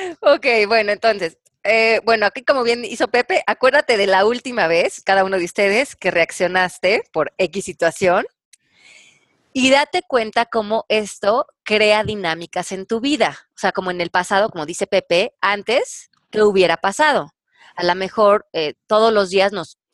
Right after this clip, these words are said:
a todos nos, <laughs> nos presentan situaciones en las que nos podemos enganchar y a lo mejor, si nos enganchamos día con día, pues diario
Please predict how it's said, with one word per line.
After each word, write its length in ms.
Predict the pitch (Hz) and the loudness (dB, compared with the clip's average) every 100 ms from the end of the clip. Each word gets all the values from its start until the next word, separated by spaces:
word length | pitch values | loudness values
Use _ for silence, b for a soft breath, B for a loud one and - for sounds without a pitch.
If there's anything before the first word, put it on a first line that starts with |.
| _ | _
a 100 | 156 | -6
todos 460 | - 190 202 208 180 | 0 2 2 0 -4
nos, 200 | 160 - | -8 -8
<laughs> 160 | 143 | -6
nos 140 | 175 - | -4 -2
presentan 540 | 202 196 190 196 208 | -2 0 0 0 -2
situaciones 600 | 202 170 170 - 190 226 | -4 0 0 0 -2 -2
en 80 | 190 | -8
las 120 | 147 | -10
que 60 | - | -12
nos 120 | 143 | -12
podemos 280 | - 170 190 | -8 -6 -6
enganchar 600 | 190 185 190 - 220 254 - _ _ _ b b b b | -6 -4 -4 -2 0 -2 -6 _ _ _ b b b b
y 60 | - | 0
a 60 | 220 | 2
lo 120 | 220 | 2
mejor, 500 | 233 233 269 262 - | -2 0 2 4 2
si 140 | - 202 | -4 -8
nos 140 | 190 | -6
enganchamos 540 | 196 190 196 226 226 196 | -4 -4 0 0 0 0
día 200 | 208 208 | 0 2
con 220 | 254 262 | -2 -2
día, 280 | 269 208 185 | 0 2 0
pues 160 | 240 190 | -2 -2
diario 500 | 190 214 202 208 240 | 2 2 4 0 0